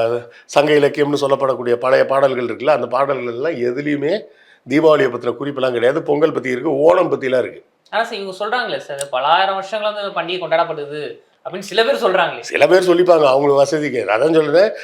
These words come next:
Speaker 1: ஆயிரம் வருஷத்துக்கு முன்னாடி இந்தியால யாருக்குமே நரகாசுரன்னு ஒரு கதையே தெரியாது. அந்த கதையே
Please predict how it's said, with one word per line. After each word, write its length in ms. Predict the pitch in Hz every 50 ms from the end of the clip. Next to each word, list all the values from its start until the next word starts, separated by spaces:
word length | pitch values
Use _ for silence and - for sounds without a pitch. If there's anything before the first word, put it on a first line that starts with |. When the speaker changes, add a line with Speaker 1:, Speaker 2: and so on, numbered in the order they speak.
| - - -
Speaker 1:
ஆயிரம் 300 | - 120 139 156 160 156
வருஷத்துக்கு 400 | 156 147 - 185 185 185 165 156
முன்னாடி 600 | 147 147 156 160 151 143 165 220 - 123 - - _ _ _ _ _ _ _ _ _ _ -
இந்தியால 400 | 127 135 147 165 175 170 170 180
யாருக்குமே 520 | 147 127 143 165 160 147 156 180 180 156
நரகாசுரன்னு 560 | 147 147 160 175 175 160 - 160 156 160 175 180
ஒரு 160 | 165 151 135
கதையே 300 | 143 131 139 160 170 165
தெரியாது. 560 | 143 139 127 135 131 120 98 - - - _ _ _ _ _ _ _ _ - - - - -
அந்த 140 | - 104 98
கதையே 560 | 95 - 117 131 143 165 170 180 208 240 240